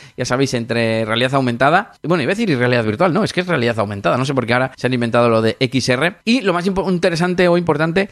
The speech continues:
es que presentaron unas nuevas gafas que se llaman Google Glasses, pero en realidad creo que no tienen nombre, y el primer modelo va a ser con Samsung,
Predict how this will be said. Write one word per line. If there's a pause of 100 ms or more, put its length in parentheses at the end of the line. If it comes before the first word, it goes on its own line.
(100)
es
que
presentaron
unas
nuevas
gafas
que
se
llaman
Google
Glasses,
pero
en
realidad
creo
que
no
tienen
nombre, (220)
y
el
primer
modelo
va
a
ser
con
Samsung,